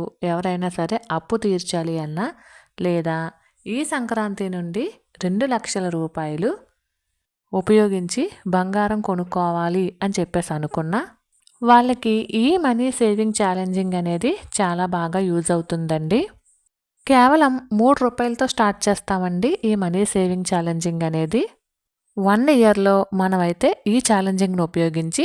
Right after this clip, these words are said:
రెండు లక్షల రూపాయలని మనీని పోగు చేయవచ్చు. కాకపోతే ఈ మనీ సేవింగ్ ఛాలెంజింగ్ అనేది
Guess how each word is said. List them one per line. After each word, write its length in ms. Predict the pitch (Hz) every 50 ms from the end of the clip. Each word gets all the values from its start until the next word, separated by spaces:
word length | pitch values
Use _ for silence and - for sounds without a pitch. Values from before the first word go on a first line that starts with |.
| 415 - -
రెండు 260 | 180 190 190 214 262
లక్షల 340 | 247 226 - - - 208 190
రూపాయలని 640 | 175 180 170 170 - 175 170 165 165 180 202 285 427 453 -
మనీని 420 | 208 185 170 170 170 165 165 202 254 - -
పోగు 260 | - 180 170 165 170 -
చేయవచ్చు. 560 | 180 170 165 165 160 156 156 - - - 247 392 440 - _ _ _ _ _ _ _ -
కాకపోతే 600 | 226 226 233 240 - - 269 247 226 - 214 208 202 202 - -
ఈ 100 | 214 233 285 339
మనీ 280 | 294 247 220 220 240 240
సేవింగ్ 420 | - 233 208 196 196 208 208 208
ఛాలెంజింగ్ 540 | - 190 175 175 180 180 180 185 185 180 180
అనేది 380 | 175 170 170 170 170 170 233